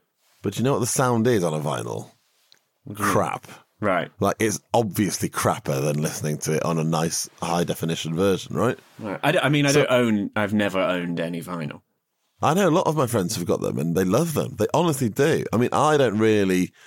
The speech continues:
Speaker 1: I can't be asked leaving the house if I need something like that. So I'd always rather get, you know, I'd rather stream something than go to the cinema.
Speaker 2: You
Speaker 1: That's
Speaker 2: are the person who gets the most stuff ordered to their home that I know.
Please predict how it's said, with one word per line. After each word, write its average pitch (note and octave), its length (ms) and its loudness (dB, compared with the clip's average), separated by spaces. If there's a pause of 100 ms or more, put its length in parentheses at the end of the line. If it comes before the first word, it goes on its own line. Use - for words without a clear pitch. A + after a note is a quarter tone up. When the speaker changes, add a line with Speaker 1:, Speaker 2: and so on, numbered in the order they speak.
(400)
Speaker 1:
I G#2+ 160 4
can't C#3+ 260 2
be A#2 60 6
asked G#2 200 2
leaving G2 320 2
the E2+ 80 0
house E2 380 0
if C#2 80 -6
I D2 60 -2
need C2+ 220 -4
something - 440 -6 (600)
like - 260 -4
that. - 300 -6
So F2 200 0
I'd D#2 180 0
always D2+ 280 -2
rather D2 300 -2
get, D#2 240 -4
you B2+ 100 2
know, D#2+ 120 -2 (300)
I'd A2 160 0
rather B2 220 2
stream G2+ 560 0
something E2+ 300 -2
than E2+ 120 -2
go E2+ 180 0
to D#2 120 -6
the D#2+ 120 -2
cinema. B1 680 -2 (220)
Speaker 2:
You D3+ 180 2
Speaker 1:
That's E3 220 4
Speaker 2:
are C#3+ 400 2
the B2+ 120 0
person C#3 520 -2
who A#2 200 0
gets - 380 -4
the A2+ 180 -2
most B2 400 0
stuff - 400 -4
ordered G2+ 360 -4
to - 80 -10
their F2+ 160 -4
home F2+ 300 -2
that E2+ 100 -4
I F2 200 -2
know. E2+ 360 -4